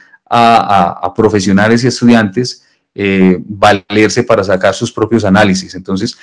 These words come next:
realmente ha sido muy valiosa esta experiencia y, por supuesto, pues, eh, de una vez le-, les anticipo, pues, a ustedes y a la audiencia en general,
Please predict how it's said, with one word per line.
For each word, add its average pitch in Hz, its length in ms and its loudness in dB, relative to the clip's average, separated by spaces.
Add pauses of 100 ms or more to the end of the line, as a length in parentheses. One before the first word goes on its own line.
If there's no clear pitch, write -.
(160)
realmente 107 420 0
ha 113 40 2
sido 113 180 2
muy 117 120 4
valiosa 113 380 2
esta 110 120 -8
experiencia 110 720 -2 (440)
y, 180 320 2
por 147 200 4
supuesto, 151 540 2
pues, 98 380 2 (340)
eh, 104 460 0
de 107 140 2
una 117 220 4
vez 135 340 4
le-, 110 180 0
les 101 200 -4
anticipo, 107 720 -2 (100)
pues, - 180 -14
a 98 40 -10
ustedes 120 640 0 (320)
y 101 120 -4
a 92 80 4
la 92 80 4
audiencia 104 320 2
en 120 60 2
general, 123 460 4